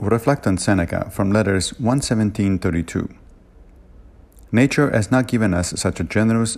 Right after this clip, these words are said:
and free-handed space of time that we can have the leisure to waste any of it." Seneca here returns to one of his favorite themes.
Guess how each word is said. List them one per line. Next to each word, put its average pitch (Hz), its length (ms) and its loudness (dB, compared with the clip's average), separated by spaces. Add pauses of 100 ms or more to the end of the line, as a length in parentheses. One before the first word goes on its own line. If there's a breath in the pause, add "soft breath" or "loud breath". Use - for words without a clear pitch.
and 92 160 -2
free-handed 104 580 0
space 95 300 0
of 101 140 -4
time 80 340 0 (200)
that 92 100 -2
we 92 100 0
can 92 160 -2
have 104 220 2
the 113 80 0
leisure 90 480 0 (160)
to 104 100 -4
waste 87 320 -2
any 92 200 2
of 71 100 -4
it." - 240 -12 (1700 soft breath)
Seneca 160 360 2
here 123 300 4
returns 110 440 0
to - 100 -6
one 101 200 2
of 90 80 0
his 92 120 0
favorite 85 380 0
themes. - 400 -6